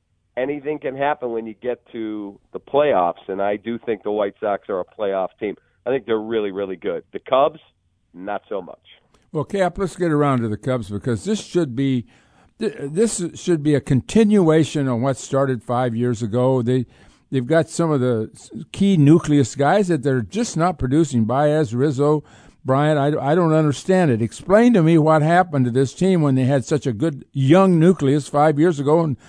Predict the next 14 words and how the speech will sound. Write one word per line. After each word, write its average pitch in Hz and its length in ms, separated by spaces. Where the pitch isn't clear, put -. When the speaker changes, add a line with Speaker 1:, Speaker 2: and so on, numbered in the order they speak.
Speaker 2:
won 147 220
the 170 80
World 175 240
Series. 196 500
Speaker 1:
Lauren, 180 340
I 170 120
would 202 200
tell 175 180
you 175 180
that 156 280
the 147 120
more 156 360
we 214 160
go 208 300